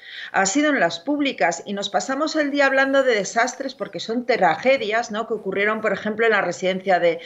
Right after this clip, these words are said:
Montehermoso, donde empezó absolutamente todo. Eh, pero la realidad es que ha habido residencias como en Colmenarejo, en Galapagar, en muchos sitios de Madrid,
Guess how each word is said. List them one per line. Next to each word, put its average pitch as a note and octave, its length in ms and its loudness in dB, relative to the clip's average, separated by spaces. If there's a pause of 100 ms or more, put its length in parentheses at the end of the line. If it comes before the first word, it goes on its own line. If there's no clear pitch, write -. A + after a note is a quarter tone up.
(240)
Montehermoso, F#3 960 -2
donde F3+ 220 -4
empezó D#3 320 -2
absolutamente E3 840 0
todo. G#3+ 360 -2 (720)
Eh, - 220 0 (240)
pero G3+ 220 2
la F#3 140 4
realidad F3+ 580 0
es F#3 160 -12
que G#3+ 80 -6
ha G#3 40 0
habido C4 260 -2
residencias B3+ 880 -4
como F3+ 180 -4
en F3+ 80 -4
Colmenarejo, D#3+ 720 0
en B3 60 -6
Galapagar, F3+ 480 2
en A3+ 100 -2
muchos C#4 220 -6
sitios C4 260 -4
de G#3+ 100 -2
Madrid, G3 400 -2